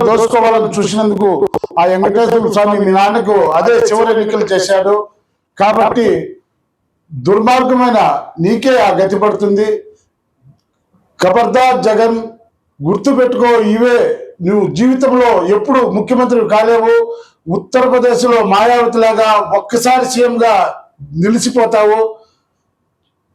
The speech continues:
ఎప్పుడైనా కానీ చంద్రబాబు నాయుడిని ఈ విధంగా మాట్లాడితే నీకు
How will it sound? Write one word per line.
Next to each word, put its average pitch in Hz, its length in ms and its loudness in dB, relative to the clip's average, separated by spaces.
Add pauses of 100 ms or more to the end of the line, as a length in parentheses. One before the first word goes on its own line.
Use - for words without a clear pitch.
(920)
ఎప్పుడైనా 254 540 2
కానీ 233 140 0 (100)
చంద్రబాబు 240 480 0
నాయుడిని 220 300 0
ఈ 202 80 2
విధంగా 220 260 0 (160)
మాట్లాడితే 220 440 0 (680)
నీకు 165 220 -2